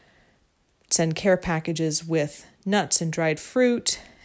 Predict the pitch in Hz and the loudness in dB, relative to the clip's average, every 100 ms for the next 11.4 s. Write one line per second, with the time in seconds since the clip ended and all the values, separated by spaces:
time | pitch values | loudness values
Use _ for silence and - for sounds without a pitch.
0 | - 170 165 165 160 - 175 196 165 160 | -12 -6 -4 -2 -2 -2 2 2 0 -2
1 | 170 160 175 160 160 - 160 160 151 151 | -4 -4 -4 -4 -4 -6 -6 -4 -4 -4
2 | 151 151 _ - 151 - 156 165 165 220 | -4 -6 _ -12 -10 -8 -8 -6 -4 -4
3 | 226 - 160 - 156 - 160 165 160 165 | -4 -4 -8 -6 -10 -6 -6 -4 -4 -4
4 | 156 - _ _ _ _ _ _ _ _ | -6 -12 _ _ _ _ _ _ _ _
5 | _ _ _ _ _ _ 175 156 147 151 | _ _ _ _ _ _ -8 -6 -4 -6
6 | - _ _ _ _ - 170 170 165 160 | -6 _ _ _ _ -2 0 0 0 -2
7 | 160 - 165 151 147 - 156 151 156 - | -4 -4 -6 0 0 0 -4 -6 -6 -6
8 | 156 - 160 170 165 160 165 160 151 151 | -4 -2 -4 -4 -6 -6 -4 -4 -4 -4
9 | 180 180 196 180 160 - - 156 - - | -4 0 0 0 -4 -6 -4 -2 -2 -4
10 | 165 170 165 - 165 175 156 156 151 151 | -6 -8 -8 -10 -6 -6 -4 -4 -4 -4
11 | 160 151 165 | -2 -2 -4